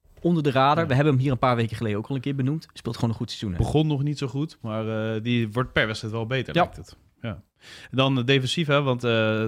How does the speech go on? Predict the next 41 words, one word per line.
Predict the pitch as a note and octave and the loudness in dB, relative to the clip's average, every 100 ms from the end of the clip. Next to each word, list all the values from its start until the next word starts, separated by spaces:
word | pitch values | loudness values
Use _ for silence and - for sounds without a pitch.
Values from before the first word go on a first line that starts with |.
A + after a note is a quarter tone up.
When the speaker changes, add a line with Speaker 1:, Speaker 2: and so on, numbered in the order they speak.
| A2 | -4
Speaker 2:
Trauner | - B2+ B2+ A#2+ A#2 A2 | -4 -2 2 2 2 0
deed | A#2 A2+ A2+ | 0 0 -2
in | G#2+ | -6
de | G#2 | -2
Champions | D3+ D3 B2+ | 0 0 -2
League | A#2+ A#2 | -2 -4
dus | - G#2+ | -4 -6
tegen | - G#2+ G#2 | -4 -4 -2
Lazio, | A2+ A2+ A2+ G#2 | -2 -2 0 0
eh, | G#2 G#2 G#2 G#2 | 0 -2 -2 -4
niet | A#2 A#2+ | -4 -2
mee. | A#2 C3+ | 0 0
Dat | A#2+ G2 | -2 -4
duurt | A#2 C#3 | -6 -6
waarschijnlijk | - B2 C#3 C#3 | -8 -6 -6 -4
nog | C3 | -4
wel | C3+ | -6
eventjes. | - D3 - _ _ - | -6 -10 -12 _ _ -14
Nieuwkoop, | - C3+ E3+ E3 D#3 D#3 - _ _ _ | -2 0 2 4 2 2 -8 _ _ _
eh, | A2+ A#2+ A#2 A2+ A2+ | -8 -4 -2 -2 -4
snelle | A2+ C#3+ C3 B2+ | 0 2 2 2
gele | C3+ C3 | 0 0
kaart, | B2+ B2+ B2+ - | 2 4 4 0
eh, | F#2 - | -8 -8
is | - B2+ | -8 -2
nog | C#3 | 0
niet | B2+ D#3 D#3+ B2+ | 4 4 2 -2
de | C3 | 0
man | C#3+ D3 | 0 0
waarvan | C3+ C3 C#3+ | -2 -2 -2
je | C3+ | -2
denkt, | B2+ B2+ | -2 -2
"Nou, | C3 G2 _ _ _ | -4 -6 _ _ _
hier | A#2+ A#2+ | -2 2
kan | C3 | 2
je | B2 | 2
op | A2 | 2
bouwen." | B2 B2 D2+ D#2+ _ - | 4 2 0 -8 _ -10
Dus | A2 G#2 - _ - | -8 -8 -12 _ -16
dat | B2+ - | -14 -12
wordt | A#2+ | -16